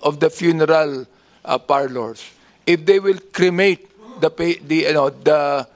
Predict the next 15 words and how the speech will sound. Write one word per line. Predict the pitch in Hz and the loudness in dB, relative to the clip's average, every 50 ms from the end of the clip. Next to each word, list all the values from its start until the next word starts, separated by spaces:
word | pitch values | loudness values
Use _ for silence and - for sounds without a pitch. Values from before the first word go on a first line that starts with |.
| _ _ _ _ _ _ - | _ _ _ _ _ _ -2
the | 135 147 143 | 0 0 2
death | 139 165 165 143 123 _ | 2 2 0 0 -2 _
because | _ 117 127 277 269 - - 202 170 151 156 151 - - - - - - | _ -8 -6 -6 -4 0 2 2 2 2 -2 -4 -8 -12 -16 -12 -6 -6
of | 165 156 156 | -6 -4 -4
the | 180 165 | -8 -2
covid | - 143 - 127 135 127 117 - | 0 0 0 0 -2 -4 -4 -2
thing." | - 180 175 143 117 107 104 - _ _ _ _ _ _ _ _ - | -2 -2 -2 -2 -8 -12 -18 -20 _ _ _ _ _ _ _ _ 0
Pero | - 233 240 240 240 | 2 2 2 2 0
doon | 233 - 269 262 269 269 254 202 | 0 0 2 2 2 2 0 -2
sa | - - 269 247 240 233 233 226 226 226 226 220 214 214 208 202 202 - 214 - _ _ _ _ _ _ _ _ _ - | -2 0 0 0 2 2 2 2 2 0 0 0 2 2 0 0 -2 -6 -10 -20 _ _ _ _ _ _ _ _ _ -20
Sa, | - - 214 214 - - | -14 -10 -10 -10 -10 -10
sa | - - 214 208 | -2 -2 -2 -2
Chile, | - - 226 220 208 208 220 262 254 220 190 165 135 - _ _ _ _ - | 0 -2 -2 0 0 -2 -2 -4 -4 -4 -4 -6 -6 -10 _ _ _ _ -8
Mister | 220 190 170 - 214 185 | -6 -6 -4 -2 -4 -4
Chair, | - 202 214 226 214 | 0 0 0 2 2